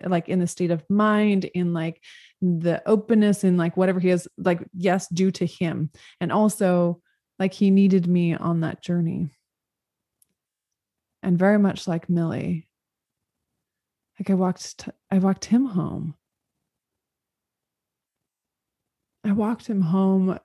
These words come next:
to the next thing that he's gonna, gonna explore and experience. That doesn't mean, like,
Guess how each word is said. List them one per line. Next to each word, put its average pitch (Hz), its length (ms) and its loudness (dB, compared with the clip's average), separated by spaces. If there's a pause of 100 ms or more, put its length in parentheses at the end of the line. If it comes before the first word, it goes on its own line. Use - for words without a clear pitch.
(120)
to 196 300 0
the 180 140 -2
next 190 840 -2
thing 185 320 0
that 156 140 -2
he's 175 340 -4
gonna, 143 360 -6 (400)
gonna 160 280 -2 (120)
explore 180 640 -2
and 156 120 -2
experience. - 880 -10 (320)
That 233 80 0
doesn't 233 260 2
mean, 202 220 6
like, 185 300 0